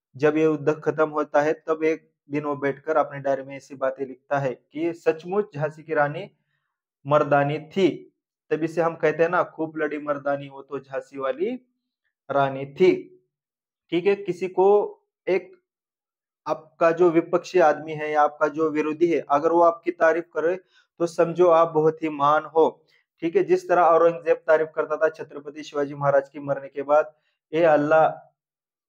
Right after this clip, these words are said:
सचमुच वो बंदा जन्नत में जाने के लायक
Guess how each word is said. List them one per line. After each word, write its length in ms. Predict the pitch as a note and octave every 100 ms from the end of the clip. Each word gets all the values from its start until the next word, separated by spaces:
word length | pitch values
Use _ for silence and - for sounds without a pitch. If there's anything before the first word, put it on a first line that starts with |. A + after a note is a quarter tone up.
| _
सचमुच 560 | E3 E3 F3 F#3+ G3 - -
वो 120 | E3
बंदा 720 | D3+ D3+ D3+ E3 F#3+ G3 - _ _ _ _ C3
जन्नत 480 | B2 D#3+ D#3+ E3 E3
में 200 | E3+ E3+
जाने 280 | D#3+ D3+ D3
के 260 | E3+ G3
लायक 380 | D3+ C#3 C#3 D3